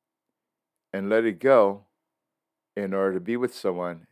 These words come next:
and enjoy that person. We can never enjoy someone if deep down we're holding things back that we know that we don't know if it's gonna hurt them,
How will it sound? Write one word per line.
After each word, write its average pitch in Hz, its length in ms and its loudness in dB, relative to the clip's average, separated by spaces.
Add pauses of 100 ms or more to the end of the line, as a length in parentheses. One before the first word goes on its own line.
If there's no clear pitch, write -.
and 92 100 -14
enjoy 92 420 -2
that 87 200 -6
person. 80 420 -10 (2000)
We 104 100 -10
can 107 160 -6
never 127 260 2
enjoy 123 420 4
someone 90 560 -10 (1600)
if 90 180 -8
deep 113 200 -6
down 98 360 0
we're 92 140 -4
holding 101 320 -2
things 98 240 -10
back 85 400 0 (760)
that 98 180 -4
we 107 100 -10
know 98 260 -4
that 87 300 -8 (1200)
we 113 80 -4
don't 110 180 0
know 110 140 0
if 135 120 -6
it's 139 100 -20
gonna 117 180 -4
hurt 113 220 0
them, 113 220 -8